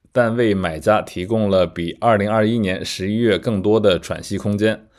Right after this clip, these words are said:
当时仅需要不到两周的时间。有鉴于目前的抵押贷款利率下降和挂牌房屋数量增加的趋势，Redfin 公司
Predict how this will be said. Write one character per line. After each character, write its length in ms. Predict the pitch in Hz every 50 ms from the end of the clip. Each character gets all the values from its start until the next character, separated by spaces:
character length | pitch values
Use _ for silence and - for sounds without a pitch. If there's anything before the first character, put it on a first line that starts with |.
| _ _ _ _ _ _ -
当 160 | 147 147 147
时 220 | 135 - 123 127
仅 260 | 123 - 101 90 82
需 240 | - - - - 117
要 240 | 117 117 110 98 -
不 220 | - - - 107
到 160 | 101 117 113 98
两 200 | 90 82 78 82
周 140 | 107 117
的 80 | 123 117
时 180 | 90 - 87 80
间。 280 | 82 87 92 - - _ - - _ _ _ _ _ _ _ _ _ _ _ _ _ _ _ _
有 140 | - 131 127
鉴 220 | 156 190 180 156
于 160 | 147 147 151 151
目 220 | - 160 156 135
前 240 | 110 - 110 107 120
的 140 | 131 127 117
抵 140 | 98 87 85
押 140 | 90 98
贷 140 | 107 120 120
款 180 | 104 104 87 85
利 140 | 92 95 104
率 140 | 110 104
下 240 | 92 - - 117 104
降 280 | 98 - 127 117 98 - -
和 200 | - - 92 92
挂 280 | 95 - 127 113 98
牌 280 | - - 90 82 87 95
房 320 | 95 - 87 85 95 104
屋 80 | 107 113
数 280 | 113 - - 127 113
量 200 | 101 95 87 87
增 240 | 85 - 117 113 113
加 160 | 110 113 110
的 80 | 110 98
趋 220 | 85 - - 95
势， 320 | 90 - - 90 - - _ _ _ _ _ _ _ _ -
Redfin 440 | - 139 143 139 131 139 123 104 95
公 220 | 95 113 113 117
司 320 | 110 - 120 120 120 -